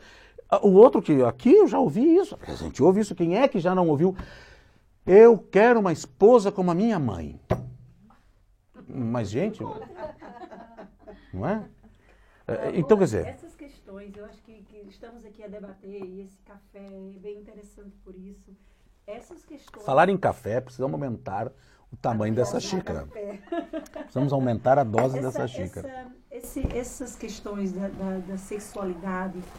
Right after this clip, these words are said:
Speaker 2: e que nós temos aqui esse espaço para abrir, e a sociedade tá realmente cada vez mais a, a, a debater isso. Vamos a ver o filme de, vamos ao cinema ver um filme como o do Freddie Mercury, e saímos de lá a pensar justamente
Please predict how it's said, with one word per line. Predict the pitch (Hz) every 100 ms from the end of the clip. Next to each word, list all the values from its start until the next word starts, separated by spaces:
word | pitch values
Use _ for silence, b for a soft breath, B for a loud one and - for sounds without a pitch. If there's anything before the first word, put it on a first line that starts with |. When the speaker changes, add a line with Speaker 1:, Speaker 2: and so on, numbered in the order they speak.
| - -
Speaker 2:
e | 196
que | 226
nós | 226
temos | 226 247 233
aqui | 226 233
esse | 226 -
espaço | - 208 208 202 -
para | 196
abrir, | 185 190 208 202
e |
a | 233
sociedade | 269 - 220 220 208
tá | 214 208 208
realmente | - 277 277 233 208 -
cada | 254 233
vez | 240 196
mais | 196 202 240 233 208 208
a, | 202 202 196 190 180 180 b b b b
a, | 208
a |
debater | - 214 208 208
isso. | - - 202
Vamos | 226 208
a | 214
ver | 214 214
o |
filme | 202 214 208
de, | 208 202 -
vamos | 220 240 240
ao | 233
cinema | - 214 214 208
ver | 220
um | 208
filme | - 214 202
como | 196
o | 190
do |
Freddie | 185 196 185
Mercury, | 202 233 233 208
e |
saímos | - 247 247
de | 233
lá | 233
a | 214
pensar | 233 226 233
justamente | - - 233 233 277